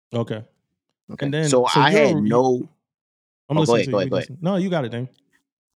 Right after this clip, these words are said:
Speaker 2: So I had no, didn't know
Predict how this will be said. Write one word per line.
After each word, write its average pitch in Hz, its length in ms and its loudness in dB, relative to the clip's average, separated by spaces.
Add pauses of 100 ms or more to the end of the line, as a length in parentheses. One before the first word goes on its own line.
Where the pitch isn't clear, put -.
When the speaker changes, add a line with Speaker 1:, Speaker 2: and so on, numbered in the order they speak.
Speaker 2:
So 135 200 2
I 139 100 4
had 151 240 4
no, 120 540 2 (580)
didn't 123 260 2
know 110 220 2